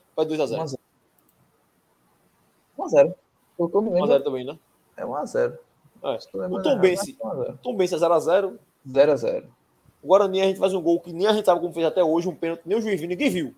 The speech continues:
Speaker 1: o pênalti. Deu
Speaker 2: Eu
Speaker 1: um pênalti
Speaker 2: vi
Speaker 1: lá, aquele
Speaker 2: aquele
Speaker 1: gol.
Speaker 2: pênalti. Eu, eu vi na
Speaker 1: É, mas
Speaker 2: hora.
Speaker 1: eu lembro que tu comentou,
Speaker 2: Eu,
Speaker 1: foi, tu
Speaker 2: eu
Speaker 1: comentou.
Speaker 2: tava com minha esposa, eu falei, "Foi pênalti aí." Aí depois
Speaker 1: Foi, tu comentou.
Speaker 2: desenrolou o lance e voltou.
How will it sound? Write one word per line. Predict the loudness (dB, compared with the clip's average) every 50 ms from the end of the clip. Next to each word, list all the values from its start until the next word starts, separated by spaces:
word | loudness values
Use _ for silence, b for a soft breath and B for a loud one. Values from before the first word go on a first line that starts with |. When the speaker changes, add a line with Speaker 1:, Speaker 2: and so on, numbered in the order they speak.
| _ -20
Speaker 1:
o | -8
pênalti. | -6 -4 -4 -4 -2
Deu | 2 4 4
Speaker 2:
Eu | 4
Speaker 1:
um | 4
pênalti | 2 0 2
Speaker 2:
vi | 6
Speaker 1:
lá, | 8 8
aquele | 8 8 6
Speaker 2:
aquele | 4 2
Speaker 1:
gol. | 2 2
Speaker 2:
pênalti. | 2 2 2 2 0 -2 -2 -4 _ _ _ -2
Eu, | 0 0 4 6
eu | 6 6 6
vi | 4 2 0 0
na | 2 4 4
Speaker 1:
É, |
mas | 6 6 6 6
Speaker 2:
hora. | 8 8
Speaker 1:
eu | 8 8
lembro | 8 8 4 2
que | 0
tu | 0 2
comentou, | 2 4 4 2 4 8 8
Speaker 2:
Eu, | 8 8
Speaker 1:
foi, | 8 4 -6
tu | -10
Speaker 2:
eu | -12
Speaker 1:
comentou. | _ 0 0 4 8
Speaker 2:
tava | 8 10 10 8
com | 6 4
minha | 0 0 0
esposa, | -2 0 4 6 6 8
eu | 6 6
falei, | 6 6 6 6
"Foi | 4 0 2 4 4 4
pênalti | 6 4 4 4 4 2 0 2 0
aí." | 0 2 2 0 0 0 0 0 0 0 -2 -2 -4 -4 -2
Aí | -2 0 0 0
depois | 0 0 0 2 2 2 2
Speaker 1:
Foi, | 0 -4
tu | -4
comentou. | -2 -2 -2 -2 -2
Speaker 2:
desenrolou | -4 -2 -2 0 0 0 2 2 0 0 0 0
o | 0
lance | 0 0 0 -2 -4 -6 -8 -8
e | -10 -10 -10 -12 -12
voltou. | -10 -8 -8 -8 -8 -10 -10 -10 -10 -10